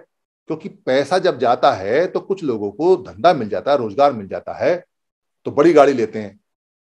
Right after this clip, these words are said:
तो समाज दे रहा है, खूब चंदा दे रहा है, तो बड़ी गाड़ी में जाएंगे, तीस लाख वाली गाड़ी में जाएंगे, पैंतीस लाख वाली में जाएंगे। क्यों जाए दो लाख वाली में, क्यों जाए एक लाख वाली में? समाज का पैसा उड़ाओ,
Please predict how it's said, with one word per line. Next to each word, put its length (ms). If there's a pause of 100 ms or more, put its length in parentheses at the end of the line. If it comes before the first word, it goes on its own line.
(140)
तो 80
समाज 460
दे 160
रहा 140
है, 480 (160)
खूब 140
चंदा 280
दे 140
रहा 120
है, 120
तो 100
बड़ी 220
गाड़ी 220
में 100
जाएंगे, 420 (600)
तीस 180
लाख 200
वाली 180
गाड़ी 200
में 120
जाएंगे, 300
पैंतीस 300
लाख 180
वाली 180
में 100
जाएंगे। 280
क्यों 220
जाए 140
दो 100
लाख 180
वाली 220
में, 180 (200)
क्यों 160
जाए 120
एक 80
लाख 200
वाली 220
में? 140
समाज 320
का 80
पैसा 240
उड़ाओ, 380